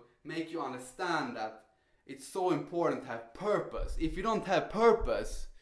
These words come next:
you won't succeed with NoFap. You gotta have a motivation, you gotta have a goal. Why are you doing this? Why are you sub-, why are you reacting yourself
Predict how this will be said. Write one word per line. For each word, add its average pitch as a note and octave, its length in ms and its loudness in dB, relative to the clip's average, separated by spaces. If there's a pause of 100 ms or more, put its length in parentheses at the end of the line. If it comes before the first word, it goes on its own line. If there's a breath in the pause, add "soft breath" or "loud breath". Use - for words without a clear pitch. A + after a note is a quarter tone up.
(140 soft breath)
you D3 120 -2
won't F3+ 240 6
succeed E3 600 -6
with B2+ 160 -6
NoFap. C3 600 -2 (420 soft breath)
You C#3+ 100 -16
gotta E3+ 200 4
have D#3+ 160 6
a C3+ 180 2 (240 loud breath)
motivation, D#3 680 4
you A#2+ 80 -4
gotta D3+ 180 2
have C#3 140 4
a B2+ 100 -2 (120)
goal. B2+ 580 6
Why G3 300 4
are D#3 220 8
you C#3+ 160 6
doing E3 380 0
this? - 280 -8
Why F3 260 0
are C3+ 260 2
you B2 200 -2 (460 loud breath)
sub-, - 380 0 (320 soft breath)
why E3+ 200 0
are E3+ 200 4
you D3 240 0 (720)
reacting D3+ 680 -2
yourself B2+ 720 -2